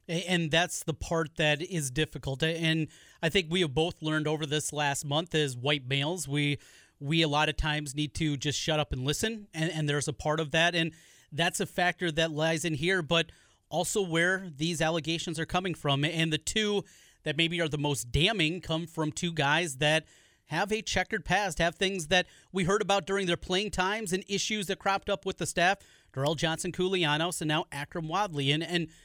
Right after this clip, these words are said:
the number of times we heard Kirk Ferentz talk about that hundred ninety pound number and getting Akram there and how often he wanted to see that to happen.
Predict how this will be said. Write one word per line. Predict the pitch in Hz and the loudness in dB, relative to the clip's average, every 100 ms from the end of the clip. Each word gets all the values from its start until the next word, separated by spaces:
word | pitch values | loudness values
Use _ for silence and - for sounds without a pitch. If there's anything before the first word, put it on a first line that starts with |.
| - _ | -20 _
the | 165 | 0
number | 175 240 262 | 2 4 2
of | - | 2
times | 202 220 175 | 2 0 0
we | 180 | -2
heard | 175 185 | -2 0
Kirk | 196 190 | -2 0
Ferentz | 170 180 160 123 | 2 2 2 0
talk | - 151 156 | -2 -2 0
about | 151 160 | 0 2
that | 165 151 | 0 0
hundred | 160 170 | -2 -2
ninety | 147 156 151 | 0 0 0
pound | - 160 147 | -2 0 0
number | 165 135 - - - _ | 0 -2 -6 -14 -20 _
and | 123 131 131 | -10 -4 0
getting | 170 165 | 2 2
Akram | 160 - 165 147 | 2 0 -2 0
there | 143 160 | 2 2
and | 147 135 | 2 0
how | 156 160 - | -2 -4 -4
often | 151 - 160 139 - - _ - | -4 -2 -2 -2 -4 -18 _ -4
he | |
wanted | 156 165 | -2 -2
to | 151 | -2
see | 165 160 | -2 0
that | 160 - | 0 0
to | 139 | 0
happen. | 160 180 127 | 0 0 -4